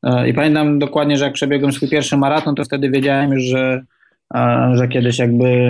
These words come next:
e, i nie będę mówił, że chcę przebiec w Nowym Jorku, tylko że przebiegnę w Nowym Jorku, bo, e, bo wolę tak, mm, sformułować zdanie, bo jakby tak myślę o swoich marzeniach, że, no, one nie są tylko, że, że myślę sobie, że to się stanie, ale jakby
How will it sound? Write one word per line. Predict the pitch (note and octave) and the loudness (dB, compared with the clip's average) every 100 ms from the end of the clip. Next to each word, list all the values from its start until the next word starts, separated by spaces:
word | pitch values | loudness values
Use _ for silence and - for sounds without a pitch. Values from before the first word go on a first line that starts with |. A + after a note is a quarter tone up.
| A#2+ B2+ | 2 0
e, | A#2+ A#2+ | 0 0
i | B2 C#3 | 2 2
nie | D3 | 2
będę | D#3 D#3+ | 2 2
mówił, | D#3 D3+ | 2 2
że | D3+ | 0
chcę | D3+ E3 | -2 -4
przebiec | E3 D3+ D3 C#3 | -2 -2 -2 0
w | |
Nowym | D3 C#3+ | 0 2
Jorku, | D3 D#3 D3+ | 0 0 -2
tylko | D3+ D3+ | -2 -2
że | C#3 | -2
przebiegnę | - C#3 C#3 A#2 A#2 | -2 -2 0 2 2
w | |
Nowym | A#2+ A2+ A#2+ | 2 2 2
Jorku, | A#2 B2 B2 | 0 0 0
bo, | A#2+ A#2+ A#2+ B2 _ _ _ - | 2 2 0 -4 _ _ _ -6
e, | B2+ B2 B2 A#2+ B2 B2 B2 | 0 2 2 2 2 2 2
bo | B2 | 2
wolę | B2+ C3+ C3 | 2 0 0
tak, | C#3+ C#3+ | -4 0
mm, | C#3+ C3+ C3 C3 C3+ C3+ A#2+ | 2 2 2 0 0 -2 -4
sformułować | - C#3+ C3+ C#3+ C#3 C3+ C3 | -4 -2 0 2 0 0 -2
zdanie, | B2+ C#3 C#3 C3+ | -2 0 0 0
bo | C3 | 0
jakby | B2+ B2+ C3 B2 C3 B2+ - - | 0 0 0 0 -2 -4 -14 -8
tak | D#3 D3+ | -6 -2
myślę | D#3 D3+ | -2 0
o | C3+ | -2
swoich | - C#3 C#3 | -2 -4 0
marzeniach, | C3+ C3 B2 A#2 A#2 | 0 0 0 -2 -2
że, | B2 B2 B2 B2 - - _ _ - | -2 0 0 -2 -8 -20 _ _ -2
no, | B2+ | 0
one | C3 C3+ | 2 2
nie | C#3 | 0
są | C3+ B2 | 0 0
tylko, | C3 C3 B2+ B2 | -2 0 0 2
że, | B2 B2 B2 | 2 2 2
że | B2 | 2
myślę | B2+ C#3+ D#3 | 2 0 -2
sobie, | C#3+ D3+ D3 D3 D3 | -2 -2 0 0 0
że | D3 | 0
to | D3 | -4
się | - - | -6 -6
stanie, | D#3 D#3 D3 | -4 0 2
ale | C#3 C#3 | 2 0
jakby | C3+ C3+ C3+ C3+ | 0 2 2 2